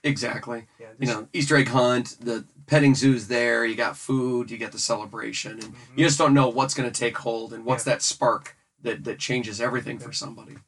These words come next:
Speaker 2: Mm-hmm.
Speaker 1: Yeah.
Speaker 2: And with that in mind, we have now, it's interesting 'cause this past Sunday we, was a Catholic appeal, which
Speaker 1: Mm-hmm.
Speaker 2: is the primary focus
Speaker 1: Yep.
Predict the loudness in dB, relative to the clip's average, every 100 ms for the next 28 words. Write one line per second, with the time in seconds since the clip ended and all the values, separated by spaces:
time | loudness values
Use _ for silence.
0 | _ -16 -6 -6 -6 -14 -16 -18 _ _
1 | _ -8 -6 -2 -2 2 2 2 -2 -4
2 | -6 -6 -6 -6 -8 _ _ _ _ -6
3 | -4 -2 -4 -4 -6 -6 -6 -4 -4 -2
4 | -2 -2 -4 -8 -16 -20 _ _ -12 -10
5 | -6 -6 -6 -10 -6 0 2 8 8 8
6 | 2 -6 -6 -4 -6 -8 -8 -8 -6 -8
7 | -8 -14 -20 -20